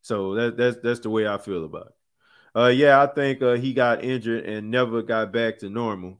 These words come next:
Yeah, we talking about P F Thomas, I, I assume. And, uh, let's see.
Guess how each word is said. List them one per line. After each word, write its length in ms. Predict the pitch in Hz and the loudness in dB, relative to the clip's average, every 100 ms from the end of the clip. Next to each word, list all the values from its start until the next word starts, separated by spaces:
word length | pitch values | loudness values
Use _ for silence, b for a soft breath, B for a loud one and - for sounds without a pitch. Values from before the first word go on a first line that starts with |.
| - | -10
Yeah, 80 | 101 | -8
we 100 | 110 | -4
talking 220 | 110 98 | -6 -6
about 140 | 92 | -8
P 140 | 104 98 | -4 -6
F 120 | 95 | -4
Thomas, 360 | 110 101 90 | -8 -8 -8
I, 220 | 92 85 80 | -6 -6 -6
I 320 | - 85 82 | -8 -8 -8
assume. 500 | - 110 92 80 78 _ _ _ _ _ _ _ | -10 -10 -10 -12 -16 _ _ _ _ _ _ _
And, 320 | 92 101 101 101 | -10 -6 -4 -4
uh, 140 | 101 | -4
let's 260 | 104 107 - | -4 -6 -8
see. 320 | 101 90 | -6 -6